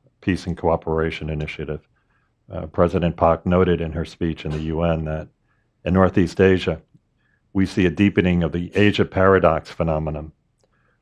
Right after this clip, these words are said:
where political and security cooperation lags behind the high degree of economic and independence among the countries in the region. So, to get to my question, my question is, how can South Korea,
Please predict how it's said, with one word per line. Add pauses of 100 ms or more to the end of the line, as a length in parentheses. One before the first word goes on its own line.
where
political
and
security
cooperation
lags
behind (340)
the
high
degree
of
economic (120)
and
independence (460)
among
the
countries
in
the
region. (760)
So,
to
get
to
my
question,
my
question
is, (400)
how
can
South
Korea,